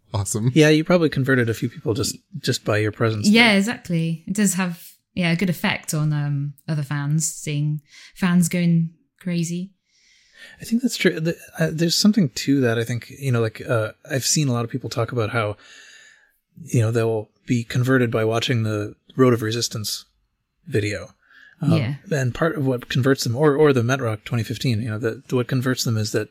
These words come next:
Speaker 2: you know, it's like they're allowed to like it now because there are so many other people that do.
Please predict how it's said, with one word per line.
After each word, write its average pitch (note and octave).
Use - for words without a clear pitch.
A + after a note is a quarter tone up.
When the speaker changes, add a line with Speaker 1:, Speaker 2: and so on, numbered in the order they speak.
Speaker 2:
you C#3+
know, G#2+
it's A2
like -
they're B2
allowed A#2+
to -
like A2+
it A#2
now A2
because A#2
there A#2+
are A#2+
so D3
many C3
other B2+
people C3
that A2+
do. B2+